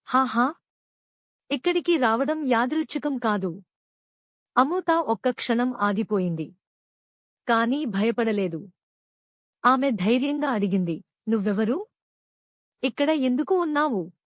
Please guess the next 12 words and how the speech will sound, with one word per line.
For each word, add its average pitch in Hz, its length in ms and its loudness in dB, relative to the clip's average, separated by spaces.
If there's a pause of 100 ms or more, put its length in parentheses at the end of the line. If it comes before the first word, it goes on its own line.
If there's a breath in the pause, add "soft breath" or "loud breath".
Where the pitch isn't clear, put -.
(680)
మాంత్రికుడు 302 640 2
చిరునవ్వుతో 269 760 0
సమాధానమిచ్చాడు, 214 1120 0 (320)
"నీ 220 140 4
తెలివితేటల 240 680 0
పరీక్ష 208 460 -2
కోసం." 180 500 -4 (960)
అమృత 330 300 0
ఆశ్చర్యంతో 262 920 0
ముందుకు 233 520 -2
అడుగు 226 280 0
వేసింది. 180 560 -4